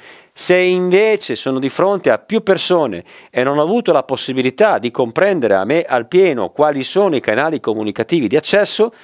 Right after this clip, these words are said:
devo avere la capacità di utilizzarli tutti. Quindi mentre parlo io devo rivolgere nel mio eloquio un po' quello che fanno costantemente i media nelle pubblicità. Usano perce-, la percezione, vi-,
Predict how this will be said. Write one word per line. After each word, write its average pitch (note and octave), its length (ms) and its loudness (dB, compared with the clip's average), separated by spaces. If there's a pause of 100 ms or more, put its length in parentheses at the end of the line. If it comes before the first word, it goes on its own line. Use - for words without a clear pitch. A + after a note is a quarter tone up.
(180)
devo E3 180 4
avere F3 200 2
la B2+ 100 0
capacità F#3+ 560 0
di G#3+ 80 -6
utilizzarli D#3 500 0
tutti. - 340 -8 (180)
Quindi B2+ 220 0
mentre E3 300 0
parlo A#3 480 0 (140)
io F3 160 2
devo D3+ 180 2
rivolgere C3 540 0
nel F#2 80 -2
mio C3 140 0
eloquio D#3+ 340 2
un D3+ 60 -12
po' F#3 120 0
quello F#3 220 0
che E3+ 120 -2
fanno A2+ 480 -4
costantemente E3 720 -2
i D#3 60 2
media D3 280 2
nelle B2 220 0
pubblicità. A2+ 560 -4 (480)
Usano G#2+ 500 -2 (260)
perce-, - 280 -2
la A2 100 -2
percezione, F#3 720 0 (220)
vi-, A#2+ 240 -4